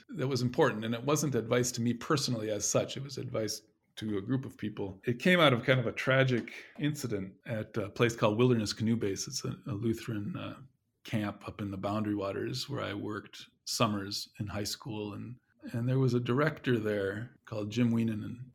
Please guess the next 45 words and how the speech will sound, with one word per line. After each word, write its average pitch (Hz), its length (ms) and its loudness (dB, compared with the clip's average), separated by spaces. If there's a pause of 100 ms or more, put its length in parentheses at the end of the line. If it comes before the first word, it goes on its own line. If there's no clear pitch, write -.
and 110 100 0
he 131 80 6
had 139 120 6
worked 123 240 2
there 107 140 2
since 98 280 0
he 120 200 2
was 104 220 -2
a 92 60 -8
teenager, 101 520 -6
I 104 60 -8
think 101 220 -12
in 98 80 -10
the 120 60 -8
sixties, - 640 -8
and 120 280 -10
was 110 160 -4
a 117 80 0
really 120 600 0
profoundly 120 720 2
decent 104 580 -2 (320)
spiritual 113 920 -2
person, 107 480 2
but 120 280 0
kind 131 160 2
of 107 100 -4
from 117 220 -4
the 113 80 2
Iron 107 260 4
Range 101 320 -4
and, 104 160 -6
and 107 160 -10
a 107 80 -8
very 110 320 2
kind 131 220 -4
of 110 80 -4
North 107 340 -2
Woods, 107 420 -2
uh, 101 320 -6 (280)
type 107 180 -2
of 104 80 -2
guy, 101 480 -2 (160)
very 127 180 4
old 110 300 0
school, 101 560 0